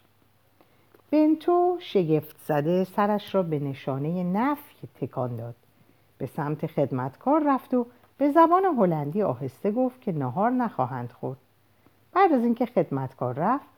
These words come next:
او با صدای بلند گفت: «حلال، تو حلالیت را رعایت می‌کنی؟»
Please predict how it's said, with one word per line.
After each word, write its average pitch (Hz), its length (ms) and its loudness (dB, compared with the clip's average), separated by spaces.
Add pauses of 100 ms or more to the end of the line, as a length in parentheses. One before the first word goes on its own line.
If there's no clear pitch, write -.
(260)
او 165 120 -2
با 151 160 4
صدای 185 460 2
بلند 147 460 -2
گفت: 220 280 0 (500)
«حلال، 147 520 2 (420)
تو 277 120 0
حلالیت 165 760 2
را 277 100 4
رعایت 190 640 2
می‌کنی؟» 143 560 -6